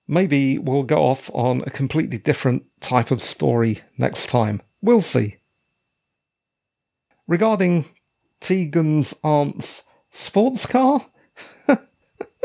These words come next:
it is a very, very British problem to own a vintage British red sports car and having it constantly break down.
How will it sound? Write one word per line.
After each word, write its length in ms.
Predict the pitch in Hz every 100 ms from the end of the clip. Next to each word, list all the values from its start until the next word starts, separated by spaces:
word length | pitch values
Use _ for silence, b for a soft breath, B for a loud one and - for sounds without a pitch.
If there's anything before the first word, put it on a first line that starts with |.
| - - - - - 220 B B 214 175 B B -
it 180 | 269
is 400 | 226 196 180 147 -
a 280 | 156 147 139 -
very, 680 | 139 233 226 233 220 196 _ _ _
very 580 | 147 151 226 226 143 113
British 480 | 113 156 151 160 -
problem 500 | 139 127 123 113 113 - b b b
to 280 | - 135 - -
own 320 | 180 185 190
a 80 | 160
vintage 720 | - 220 214 190 151 - -
British 440 | 151 156 143 - -
red 260 | 123 113
sports 480 | - - 214 202 -
car 380 | - 190 190 180 b b b
and 320 | 196 214 208
having 300 | - 175 175
it 260 | 160 - -
constantly 640 | - 170 143 - 135 135
break 340 | 127 123 120 113
down. 420 | 120 113 110 117